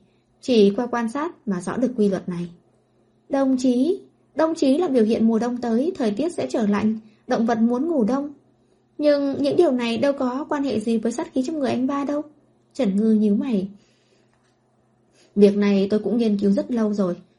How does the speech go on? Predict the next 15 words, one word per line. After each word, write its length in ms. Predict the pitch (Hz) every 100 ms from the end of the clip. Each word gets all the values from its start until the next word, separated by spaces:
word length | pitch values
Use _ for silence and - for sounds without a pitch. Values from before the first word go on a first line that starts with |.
| -
nhưng 180 | 254 254
không 200 | 254 226
tìm 180 | 214 190
ra 100 | 202
được 160 | 185
đáp 140 | 202 -
án. 280 | 196 190 240 - - _ _
Ngược 180 | 220 208
lại, 520 | 202 190 190 190 185 - _ _ _ _ _ -
một 160 | 233 226
khi 180 | 262
Lâu 140 | 254 240
Minh 260 | 240 233
ngủ 160 | 220 180
đông, 200 | 196 226